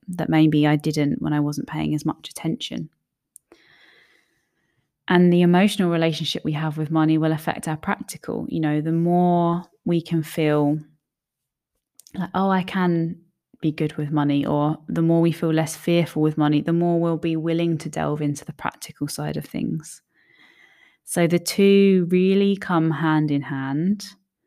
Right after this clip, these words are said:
And when we're thinking about money, it's just a really good thing to be aware of that there are both.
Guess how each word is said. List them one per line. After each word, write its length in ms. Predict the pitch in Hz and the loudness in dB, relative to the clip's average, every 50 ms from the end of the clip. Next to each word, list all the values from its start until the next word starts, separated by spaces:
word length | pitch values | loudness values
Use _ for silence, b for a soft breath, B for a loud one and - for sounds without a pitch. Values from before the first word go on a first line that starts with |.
| _ _ _ _ _ _ _ _ _ _ - | _ _ _ _ _ _ _ _ _ _ -2
And 380 | 170 165 160 156 160 160 160 | 2 2 4 4 4 2 2
when 240 | 156 170 170 170 175 | 2 2 2 4 4
we're 100 | 175 170 | 2 2
thinking 480 | - - 175 170 170 160 - 165 156 156 | 0 -2 -2 0 0 -2 -2 -2 0 0
about 320 | 151 143 151 147 147 - | 0 0 -2 -6 -4 -4
money, 520 | 165 156 160 160 156 151 151 147 - - - | -2 0 0 2 2 2 2 0 0 -4 -6
it's 260 | - - - - - | -8 -10 -12 -12 -10
just 280 | 226 160 151 - - - | -8 -8 -8 -8 -8 -8
a 100 | - 160 | -6 -6
really 380 | 156 165 165 165 165 156 156 151 | -4 -2 -2 0 0 0 0 -2
good 340 | 160 156 - 156 151 147 - | -2 -4 -4 -4 -4 -4 -6
thing 260 | - - 151 151 151 147 | -6 -4 -2 -2 -2 -2
to 100 | - 151 | -6 -8
be 140 | - 151 | -4 -4
aware 400 | 147 147 143 151 147 147 147 143 | -4 -2 -2 -2 -2 -2 -2 -2
of 180 | 143 151 151 - | -4 -6 -8 -8
that 220 | - - - - | -8 -8 -8 -6
there 320 | - 147 147 143 143 143 - - | -6 -4 -4 -2 -2 -4 -4 -4
are 200 | - - 147 147 | -4 -4 -4 -4
both. 580 | - 147 143 143 147 135 - - - - - | -2 -2 0 0 -2 -4 -6 -12 -20 -20 -20